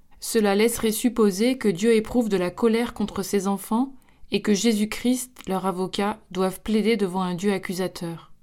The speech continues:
Non, la colère de Dieu est tombée une fois pour toutes sur Christ à la croix quand il prenait tous nos péchés sur lui. Désormais, celui qui croit en Jésus sait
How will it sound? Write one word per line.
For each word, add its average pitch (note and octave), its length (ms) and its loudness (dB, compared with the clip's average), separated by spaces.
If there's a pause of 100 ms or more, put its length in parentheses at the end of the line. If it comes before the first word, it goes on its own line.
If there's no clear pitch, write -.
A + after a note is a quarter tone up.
(600)
Non, F#3+ 260 0 (580)
la G#3+ 120 4
colère A#3+ 320 6
de A3 120 4
Dieu A3 300 2
est A3 140 0
tombée A3 400 2
une G3+ 140 0
fois C4 260 0
pour A#3 220 -2
toutes A#3 260 -6
sur - 340 -6
Christ - 460 -6 (160)
à G#3 100 -2
la G3+ 140 -4
croix G3 400 -6 (300)
quand G#3+ 220 -2
il G3 100 -2
prenait A#3 400 2
tous A#3 140 -2
nos G#3+ 100 4
péchés G#3 320 -2
sur G#3 220 -4
lui. E3 260 -8 (960)
Désormais, G3 800 2
celui G#3+ 340 0
qui G3+ 140 -4
croit - 240 2
en A#3+ 100 6
Jésus G3+ 540 -2 (200)
sait - 460 -2